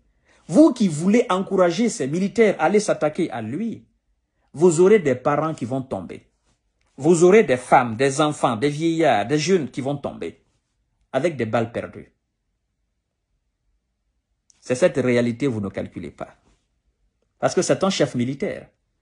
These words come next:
On ne vient pas déloger un chef militaire comme un civil. Ça va tirer dans tous les sens. Et qui vous garantit que ça va se limiter à une heure, deux heures, trois heures ? Ça ne va pas se limiter.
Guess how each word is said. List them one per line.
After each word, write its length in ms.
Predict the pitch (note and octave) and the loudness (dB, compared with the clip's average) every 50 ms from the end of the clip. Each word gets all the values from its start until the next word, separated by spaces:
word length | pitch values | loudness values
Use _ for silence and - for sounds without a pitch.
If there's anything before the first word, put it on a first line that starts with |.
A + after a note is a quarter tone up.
| _ _ _ _ _ _ - | _ _ _ _ _ _ 2
On 140 | - F3 G3 | 4 4 6
ne 100 | G3+ G3 | 6 4
vient 240 | E3 E3+ G3+ F#3+ | 4 4 2 2
pas 220 | - - - B3+ A3 | 2 4 2 2 2
déloger 640 | C#3+ B2+ F3+ F#3+ F#3 F3+ F3+ F3+ D3+ F3 A#3+ A#3 - | 4 4 2 4 4 4 0 0 2 2 2 2 2
un 80 | F#3+ F#3+ | 0 -4
chef 380 | F#3+ - - G#3 - - - | -2 -2 -4 -4 -4 -4 -6
militaire 680 | D#3 D3+ D3+ D3 D3 D3 - - G#3+ A#3+ B3 G#3+ F#3+ | -6 -4 -4 -4 -4 -6 -4 -2 -2 -2 -2 -4 -4
comme 220 | - G3+ G3 F#3 - | -2 -4 -4 -2 -2
un 100 | - F3+ | -4 -4
civil. 560 | F3 - - C#3+ C3 B2 C3+ A#2+ G2 F#2 - - _ _ _ _ _ _ _ _ _ _ _ _ _ | -4 -4 -6 -8 -8 -8 -8 -8 -8 -10 -14 -18 _ _ _ _ _ _ _ _ _ _ _ _ _
Ça 140 | - D3 | -4 -2
va 140 | C#3+ F3 F#3 | 0 0 -2
tirer 300 | F#3 - - D3+ D3 D3 | -4 -2 -4 0 0 0
dans 160 | A#2+ A#2 A2+ | 0 -2 -6
tous 120 | A#2 - C3+ | -6 -8 -8
les 120 | A#2 G2+ | -8 -8
sens. 340 | - - G#2 D#2+ - - - - _ _ _ _ _ _ _ _ _ _ _ _ _ _ _ _ _ _ _ _ _ _ _ _ _ _ _ _ - | -8 -10 -14 -14 -16 -20 -20 -20 _ _ _ _ _ _ _ _ _ _ _ _ _ _ _ _ _ _ _ _ _ _ _ _ _ _ _ _ 2
Et 160 | E3+ F3+ F3+ | 2 2 4
qui 180 | - A4+ G#4 A3+ | 6 4 4 4
vous 140 | E3 D#3+ C#3 | 4 -2 2
garantit 680 | D#3 F3+ E3 E3 D#3 - - F4 F4+ A#3+ - - _ _ _ _ _ _ _ _ _ _ _ _ _ _ | 2 2 2 2 -2 -4 -6 -6 -6 -6 -6 -8 _ _ _ _ _ _ _ _ _ _ _ _ _ _
que 120 | - C4 C#4+ | 2 2 4
ça 140 | C#4 A3 F3+ | 4 4 4
va 120 | G3+ G#3 | 4 2
se 140 | G3+ - F3 | 2 0 -2
limiter 500 | D#3 D#3 F#3 F3 G3 F#3+ - A3+ A3 - | -2 0 -2 0 -2 0 2 2 2 2
à 140 | D#3 - - | 2 -6 0
une 240 | - A#3 A3 E3+ E3 | 2 2 2 2 2
heure, 220 | F3+ F3+ E3 C3 A2+ | 2 2 2 0 0
deux 340 | A#2 F#3+ A3+ A#3 G#3 D#3+ | 2 2 4 4 4 2
heures, 180 | F3 E3+ C3+ - | 0 0 0 0
trois 340 | - F#3+ G#3+ G#3+ F#3 E3+ G#3+ | -2 0 0 0 0 0 -2
heures ? 260 | G#3 F3 B2+ - _ _ _ _ _ _ _ _ _ _ _ _ _ _ _ _ _ _ _ _ _ _ _ _ _ _ _ _ _ _ _ _ _ _ _ _ _ _ _ _ _ _ _ _ _ _ _ _ _ | -2 -2 -4 -8 _ _ _ _ _ _ _ _ _ _ _ _ _ _ _ _ _ _ _ _ _ _ _ _ _ _ _ _ _ _ _ _ _ _ _ _ _ _ _ _ _ _ _ _ _ _ _ _ _
Ça 120 | - F#3 | -14 -10
ne 60 | F3+ | -8
va 80 | F3+ F#3 | -8 -6
pas 160 | F#3 G#3 G#3 | -4 -4 -6
se 140 | - - D3 | -6 -6 -10
limiter. 560 | C#3+ D#3 F3+ E3+ - - - - - - | -10 -10 -12 -14 -14 -14 -14 -14 -14 -16